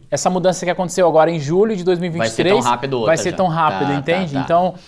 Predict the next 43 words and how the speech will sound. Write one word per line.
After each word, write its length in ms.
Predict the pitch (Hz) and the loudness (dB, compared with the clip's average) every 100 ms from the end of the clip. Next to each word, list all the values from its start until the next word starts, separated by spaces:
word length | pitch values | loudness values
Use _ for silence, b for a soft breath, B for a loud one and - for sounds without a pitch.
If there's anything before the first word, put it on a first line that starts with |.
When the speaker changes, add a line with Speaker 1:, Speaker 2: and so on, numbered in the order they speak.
| - | -12
Speaker 2:
Tá. 200 | 185 151 | -10 -2
Speaker 1:
é, 300 | 151 - 170 | -2 0 -2
é, 60 | 156 | -2
é 100 | 170 | -2
pouco 240 | - 208 | 0 -2
provável 720 | 202 220 175 165 160 175 190 180 | 0 0 2 4 4 4 0 -4
que 140 | 185 | -4
a 60 | 165 | -6
gente 280 | 170 - | -6 -10
tenha 300 | - 170 165 | -6 -4 0
essa 180 | 160 175 156 | -2 -2 -4
exigência 520 | 151 147 151 147 151 | -4 -6 -6 -6 -8
de 160 | 139 | -8
graduação 640 | 139 143 139 139 - 139 135 | -2 -2 0 -4 -4 -4 -4
pra, 440 | 139 131 127 120 | -2 0 0 0
Speaker 2:
Tá. 200 | 110 90 | 0 -2
Speaker 1:
pra 160 | - 131 | -2 -4
essa 180 | 120 135 | -2 -2
área. 240 | 110 80 - - | -2 -6 -10 -4
Speaker 2:
Boa. 360 | 127 101 85 - | -2 -2 -4 -4
E 100 | 120 | -2
aí, 140 | 147 | -2
então, 260 | 170 175 185 | -2 -2 0
vamos 220 | 180 175 | 0 0
lá. 140 | 104 - | -4 -4
Vamos 240 | 151 170 | -6 -6
começar 340 | 165 156 - | -6 -6 -4
agora 240 | 139 147 160 | -2 -2 -4
a 40 | |
falar 260 | 156 143 147 | -4 -4 -4
sobre 420 | - 175 170 175 143 | -6 -8 -6 -8 -6
as 140 | 135 | -6
certificações. 1300 | - 165 180 - 170 - 165 - 95 69 - - - - _ - - - - - - - | -4 -6 -6 -8 -10 -8 -8 -6 -10 -10 -16 -18 -20 -20 _ -20 -20 -20 -20 -20 -18 -4
Pra 140 | 151 | -2
começar, 720 | 160 190 190 185 - 95 - - _ _ - | 0 -2 -2 -2 -2 -2 -2 -18 _ _ -12
o 140 | 156 147 | -8 -8
que 320 | - 247 214 | -6 0 2
é 220 | 185 170 | 2 0
a 240 | 143 143 - | -2 -2 -2
Anbima 760 | 143 123 139 196 220 226 233 - - - - 131 | -2 -2 -2 -2 -2 -2 -6 -12 -20 -20 -14 -4
e 100 | 156 | 2
a 120 | 151 | 2
Ancord? 800 | 165 - 123 80 - - 76 | 0 -4 -2 -4 -8 -12 -16